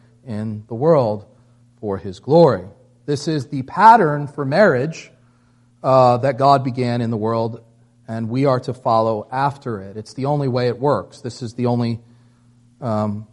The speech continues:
legitimate form of marriage. So what can we learn from this statement? "Therefore a man shall leave his father and mother," his father and his mother, "and hold fast to his wife, and they shall become one flesh."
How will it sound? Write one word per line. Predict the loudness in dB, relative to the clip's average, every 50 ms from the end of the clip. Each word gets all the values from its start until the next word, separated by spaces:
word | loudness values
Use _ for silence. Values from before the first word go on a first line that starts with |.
| _ _ _ _ _ _ _ _ -10
legitimate | -8 -8 -6 0 2 4 6 6 4 2 0 -4 -6 -8 -12
form | -10 -6 -4 -2 -2 -2 -2 -4 -6 -8 -8 -6
of | -4 -2 -2 -2 -4 -6 -10 _ _ _ _ _ _ _
marriage. | -6 -4 -2 -2 -2 -4 -4 -8 -14 -20 -20 -20 _ _ _ _ _ _ _ _ _ _ _ _ _ _ _ _ _ _ _ _ _ _ _ _ _ _ _ _ -20 _ _ _ _ _
So | 0 4 6
what | 6 6 6
can | 4 4
we | 4 6
learn | 6 6 6 6
from | 4 2 -2
this | -2 -2 -4
statement? | -2 0 0 0 0 0 -2 -4 -4 _ _ _ _ _ _ _ _ _ _ _ _ _ _ _ _ _ _ _ _ _ _ _ _ _ _ _ _ _ _ _ _ _ _ -6
"Therefore | -4 -4 -2 2 2 4 4
a | 4
man | 4 4 2 2
shall | 4 2 2 4
leave | 4 4 2 2 2 2
his | 2 2 2 2 0 -4
father | -8 0 4 8 8 8 8 6 2
and | 2 2 0
mother," | 2 4 4 6 6 4 2 2 0 -4 -12 _ _ _ _ _ _ _ _ _ _ _ _ _ _ _
his | -16
father | -2 4 6 8 8 8 6
and | 4 2
his | 0 2
mother, | 4 4 6 6 6 2 0
"and | -2 -4 -6
hold | -4 -2 -2 -2 0
fast | 2 4 4 4 4 0
to | -4
his | -4 -4 0 0
wife, | 2 2 2 0 -4 -8
and | -10 -8 -6
they | -6 -6
shall | -6 -4 -4 -4 -4
become | -4 -8 -8 -6 -6 -6 -6 -8 -12 _
one | -10 -8 -8 -8
flesh." | -10 -12 -14 -14 -14 -16